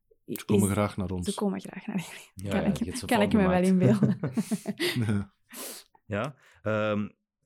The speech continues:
Speaker 3: en, en aan tafel zit eigenlijk iedereen gewoon bij elkaar? Is dat hele staf?
Speaker 2: Ja,
Speaker 3: En
Speaker 2: je hebt,
Speaker 3: heeft iedereen
Speaker 2: eh,
Speaker 3: een vaste plaats, of hoe moet je dat
Speaker 2: nee,
Speaker 3: zien?
Speaker 2: we hebben twee tafels. Een tafel voor de spelers van drieëntwintig, eh, zesentwintig, sorry, want er mogen drie meer mee nu. Dus zesentwintig,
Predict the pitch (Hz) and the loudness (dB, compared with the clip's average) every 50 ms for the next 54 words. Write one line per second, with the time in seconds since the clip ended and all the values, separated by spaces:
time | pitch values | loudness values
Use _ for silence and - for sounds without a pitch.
0 | _ - - - - - - - 98 90 - 90 87 90 87 82 - 90 82 147 | _ -20 -20 -20 -20 -18 -10 -10 -10 -8 -8 -8 -6 -6 -6 -6 -6 -8 -8 -8
1 | - - 254 220 170 98 92 80 - 71 90 80 - - - 92 80 82 82 80 | -10 -10 -8 -8 -8 -8 -8 -6 -6 -4 -6 -6 -6 -8 -8 -8 -6 -6 -6 -6
2 | 80 78 78 78 80 80 78 76 71 71 _ - - 76 71 73 - - 87 98 | -6 -4 -4 -4 -4 -4 -4 -6 -8 -10 _ -14 -12 -12 -12 -12 -10 -10 -8 -8
3 | 67 67 - - - 87 78 80 78 71 71 69 71 82 85 85 82 - - 85 | -8 -10 -12 -14 -14 -12 -10 -10 -10 -10 -10 -12 -10 -10 -8 -8 -8 -8 -8 -8
4 | 87 92 - - - - _ _ _ _ _ - - 101 98 95 82 80 82 101 | -8 -8 -10 -14 -20 -20 _ _ _ _ _ -8 -4 -2 0 0 -2 -2 -2 -2
5 | 92 87 98 104 98 101 90 87 87 80 85 85 - - 76 _ - 87 95 104 | -2 0 0 2 2 2 0 0 -4 -6 -8 -10 -10 -10 -12 _ -8 -6 -4 -4
6 | 104 104 - - 82 - - - - 82 82 85 85 78 78 80 95 98 90 - | -4 -4 -6 -10 -12 -14 -16 -16 -12 -8 -6 -6 -6 -6 -4 -2 -2 0 -2 -2
7 | 82 95 98 95 95 92 - 113 113 113 113 113 113 117 117 - 107 92 98 90 | -4 -4 -2 -2 -2 -2 -2 -2 -2 -2 -2 -2 -2 -2 -2 -4 -8 -8 -8 -8
8 | - - 98 101 95 - 95 87 90 82 78 - - - - 107 120 127 - - | -8 -6 -8 -6 -6 -8 -10 -10 -10 -8 -10 -10 -10 -8 -6 -6 -6 -6 -8 -8
9 | - 98 95 92 92 95 98 95 92 - - 107 113 110 120 117 - - _ _ | -10 -8 -8 -6 -6 -6 -6 -6 -8 -8 -8 -10 -8 -10 -12 -16 -16 -20 _ _
10 | 143 - 95 92 90 87 85 85 92 90 - 117 104 - - 104 - - 113 110 | -20 -14 -12 -12 -10 -12 -12 -12 -8 -6 -4 -4 -4 -4 -6 -10 -12 -12 -12 -10
11 | 92 - - 104 101 107 101 98 90 90 87 87 87 85 85 78 80 82 85 82 | -10 -10 -8 -6 -4 -4 -4 -4 -4 -4 -4 -4 -4 -4 -6 -6 -6 -8 -8 -8
12 | 85 90 104 104 107 110 113 117 117 113 117 - _ _ _ - - - _ _ | -8 -8 -8 -8 -10 -10 -10 -10 -10 -12 -14 -16 _ _ _ -20 -20 -20 _ _
13 | - - - - - 85 - - 82 76 - - 92 98 101 117 104 - - - | -16 -12 -10 -8 -4 -4 -4 -4 -4 -6 -6 -8 -8 -8 -6 -10 -12 -14 -16 -20